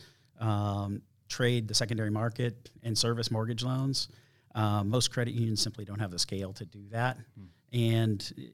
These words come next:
Speaker 1: I think what a lot of people overlook is the complexity around mortgage lending, to do it right, to do it in a compliant fashion, and the leadership,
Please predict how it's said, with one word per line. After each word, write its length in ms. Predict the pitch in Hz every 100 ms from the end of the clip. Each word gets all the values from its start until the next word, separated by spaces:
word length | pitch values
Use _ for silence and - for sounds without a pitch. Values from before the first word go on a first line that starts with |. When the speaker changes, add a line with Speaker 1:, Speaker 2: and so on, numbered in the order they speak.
| -
Speaker 1:
I 60 | 135
think 180 | 156 123
what 100 | 110
a 40 |
lot 120 | 107
of 60 | 107
people 300 | 113 - -
overlook 500 | 113 95 98 117 113
is 120 | 98
the 80 | 107
complexity 800 | 104 - 101 107 123 123 131 120 - - 113
around 240 | 117 117
mortgage 340 | 117 120 107
lending, 540 | 117 123 127 135 123 131
to 80 | -
do 140 | 101 107
it 100 | 92
right, 260 | 95 117
to 80 | -
do 140 | 113
it 60 | 110
in 40 | 110
a 40 |
compliant 440 | 101 - 107 104
fashion, 520 | - 98 104 131 123 120 - _ _ _
and 120 | 127 117
the 60 |
leadership, 640 | 104 110 104 - 131 139